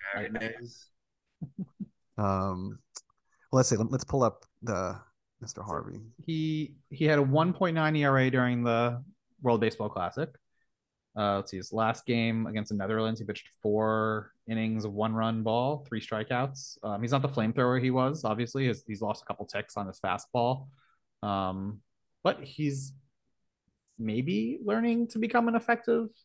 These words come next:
Speaker 1: pitcher in the <laughs> World Baseball Classic, you know, uh,
Speaker 3: Yeah.
Speaker 1: um, without, without that.
Speaker 2: Closer.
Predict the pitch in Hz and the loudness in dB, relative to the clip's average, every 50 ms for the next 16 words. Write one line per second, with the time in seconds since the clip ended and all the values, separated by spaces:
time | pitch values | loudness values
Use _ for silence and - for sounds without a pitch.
0 | _ _ _ _ _ - - 240 233 - - 262 285 311 302 294 - _ _ _ | _ _ _ _ _ -4 -2 -2 -2 0 -2 -2 -2 -2 -4 -8 -14 _ _ _
1 | _ _ _ _ _ _ _ _ _ - 202 214 214 208 208 208 190 - 233 185 | _ _ _ _ _ _ _ _ _ 0 0 2 2 4 4 4 4 6 6 6
2 | 156 214 226 214 - 160 156 208 202 208 202 202 214 - 196 190 160 127 120 120 | 8 6 6 6 4 2 2 2 4 4 4 4 4 4 2 2 2 2 2 0
3 | 131 131 131 127 110 123 127 123 123 123 123 123 123 123 127 131 117 127 135 - | 0 -2 -2 -2 -2 0 2 4 4 4 4 2 0 0 0 0 0 0 0 0
4 | 135 127 131 135 139 170 170 175 - - 185 185 180 175 165 170 170 156 139 120 | 0 0 0 2 2 2 2 0 0 -2 -6 -6 -6 -6 -4 -2 -2 0 0 -2
5 | 104 | -4